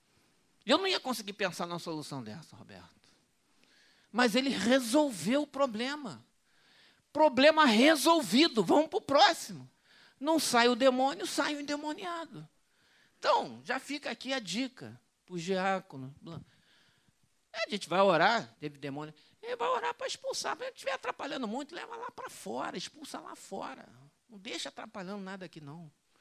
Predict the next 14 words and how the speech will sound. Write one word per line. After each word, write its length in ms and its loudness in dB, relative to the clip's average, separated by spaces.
Porque 120 -16
o 40 -4
objetivo 380 -12
do 40 -20
demônio 380 -10
é 20 -18
tumultuar. 680 -16
Não 140 -16
sai 220 -4
o 40 2
demônio, 380 -6
sai 160 -10
o 40 -18
endemoniado. 760 -16